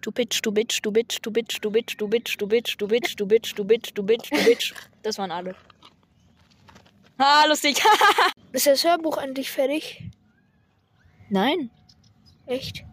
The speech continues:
Speaker 2: Ich
Speaker 1: Ach so,
Speaker 2: meine,
Speaker 1: du meinst
Speaker 2: Text.
Speaker 1: das Skript?
Speaker 2: Ja.
Speaker 1: Ah, ich hab ein bisschen weiter geschrieben. Und ein paar neue, ein paar mehr Ideen aufgeschrieben. Und, ähm, es gibt irgendwie fünf Kapitel bisher oder so.
Speaker 2: Okay.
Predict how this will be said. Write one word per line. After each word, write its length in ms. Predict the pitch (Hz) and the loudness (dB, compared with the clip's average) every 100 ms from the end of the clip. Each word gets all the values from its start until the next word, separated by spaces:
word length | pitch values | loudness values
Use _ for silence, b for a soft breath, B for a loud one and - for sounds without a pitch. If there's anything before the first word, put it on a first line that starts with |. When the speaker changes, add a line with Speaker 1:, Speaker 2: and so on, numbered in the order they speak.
| - | -10
Speaker 2:
Ich 140 | 302 285 | -6 0
Speaker 1:
Ach 60 | 311 | 2
so, 60 | 311 | 4
Speaker 2:
meine, 60 | |
Speaker 1:
du 60 | 311 | 4
meinst 240 | 320 330 | 4 2
Speaker 2:
Text. 20 | 277 | 2
Speaker 1:
das 100 | - | -2
Skript? 480 | - 294 240 - 269 | 0 -2 -2 -10 -4
Speaker 2:
Ja. 200 | 262 262 233 226 | -4 -2 0 0
Speaker 1:
Ah, 60 | |
ich 140 | 214 311 | 0 -2
hab 80 | 311 | -2
ein 60 | |
bisschen 240 | 311 339 254 | -4 -4 0
weiter 240 | 233 226 | 0 0
geschrieben. 420 | 202 - 220 208 - - - _ - _ _ _ - _ | -4 -6 -6 -8 -12 -14 -14 _ -20 _ _ _ -20 _
Und 180 | 240 240 | -4 -2
ein 140 | 233 | -2
paar 200 | 220 262 | -2 -4
neue, 400 | 262 247 247 - | 0 2 2 0
ein 120 | - 214 | -2 -4
paar 200 | 254 240 | -2 -2
mehr 200 | 233 226 | -2 -2
Ideen 320 | 220 240 254 | -2 -4 -4
aufgeschrieben. 500 | 269 - - 285 294 _ | -6 -6 -6 -6 -8 _
Und, 360 | - 233 233 - | -4 0 0 -4
ähm, 380 | 202 214 208 214 | -8 -4 -4 -6
es 100 | - | -4
gibt 160 | 226 196 | -4 -2
irgendwie 300 | 202 190 185 | 0 0 -2
fünf 380 | - - 190 | -6 -8 -8
Kapitel 360 | - 196 208 220 | -6 -8 -6 -8
bisher 380 | 202 208 220 202 | -6 -6 -2 -2
oder 160 | 202 | -2
so. 160 | 202 202 | -4 -4
Speaker 2:
Okay. 180 | - | -6